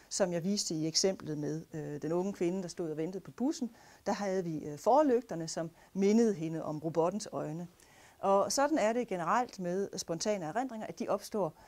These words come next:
som resultat af en eller anden forbindelse til den situation, de opstår i. Det kan I se her, at langt de fleste, på tværs af de her undersøgelser, så har langt de fleste erindringer en eller anden identificerbar ledetråd i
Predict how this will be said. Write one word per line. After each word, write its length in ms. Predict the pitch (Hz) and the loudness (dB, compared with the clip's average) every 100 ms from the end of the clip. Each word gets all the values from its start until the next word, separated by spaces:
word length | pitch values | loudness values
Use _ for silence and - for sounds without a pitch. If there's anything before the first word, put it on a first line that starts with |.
| - - | -20 -10
som 180 | - | -8
resultat 580 | 175 - 170 - 247 208 | -6 -8 -2 4 4 4
af 120 | 170 - | -2 0
en 160 | 240 | 0
eller 160 | 233 190 | 0 -2
anden 160 | 170 190 | -2 -6
forbindelse 720 | 165 - 247 180 151 - 147 | -8 2 2 2 -6 -8 -10
til 320 | - 175 180 _ - | -6 -6 -6 _ 0
den 140 | 196 | 0
situation, 560 | - 170 165 196 180 143 | 0 -4 -2 -2 -4 -6
de 140 | 156 | -6
opstår 360 | - - 160 - | -6 -6 -6 -6
i. 180 | - - | -10 -8
Det 80 | 214 | -6
kan 60 | |
I 40 | 196 | -2
se 180 | 208 | 0
her, 240 | 175 247 220 | 2 2 2
at 160 | - | 0
langt 240 | - 247 226 | 4 4 2
de 60 | |
fleste, 420 | 208 208 185 - - | -4 -4 -4 -8 -12
på 100 | - | -8
tværs 240 | 180 233 254 | 0 2 2
af 60 | |
de 60 | 190 | -4
her 100 | 180 | -2
undersøgelser, 460 | 220 302 247 214 185 - - - | -2 -2 -2 -4 -8 -16 -20 -12
så 120 | - | -6
har 180 | 226 220 | 0 2
langt 240 | 185 214 196 | 4 4 2
de 80 | |
fleste 320 | 190 202 175 127 | -2 -2 0 -2
erindringer 520 | 156 202 - 156 151 - - - - | 0 -2 -4 -8 -10 -12 -20 -8 0
en 200 | 220 175 | 2 4
eller 120 | 165 | 2
anden 180 | 180 196 | 2 0
identificerbar 1200 | 202 180 - - 180 - 262 214 - 160 - - _ _ - | 2 2 0 -10 -6 -2 -2 -2 -4 -6 -6 -14 _ _ -12
ledetråd 680 | 160 185 196 214 - 156 143 - | 0 2 4 2 -2 -4 -4 -8
i 160 | 156 | -12